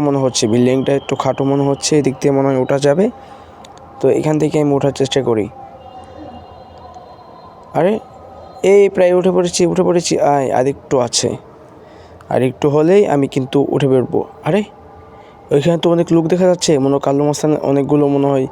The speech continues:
ভাড়াটে গুন্ডা দেখা যাচ্ছে। আরে, আরে ফ্র্যাঙ্কলিন, কেন এসেছিস তুই? তুই জেনে গেলি?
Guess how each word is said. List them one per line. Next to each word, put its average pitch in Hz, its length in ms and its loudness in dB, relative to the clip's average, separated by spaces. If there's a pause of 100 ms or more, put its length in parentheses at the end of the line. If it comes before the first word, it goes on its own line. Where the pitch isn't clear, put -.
(840)
ভাড়াটে 131 340 2
গুন্ডা 127 300 0
দেখা 120 220 0
যাচ্ছে। 113 300 -4 (680)
আরে, 190 200 2 (540)
আরে 151 180 2 (200)
ফ্র্যাঙ্কলিন, 156 800 2
কেন 135 280 0 (100)
এসেছিস 151 500 -2
তুই? 139 300 2 (1700)
তুই 131 140 0
জেনে 143 340 2
গেলি? 196 240 2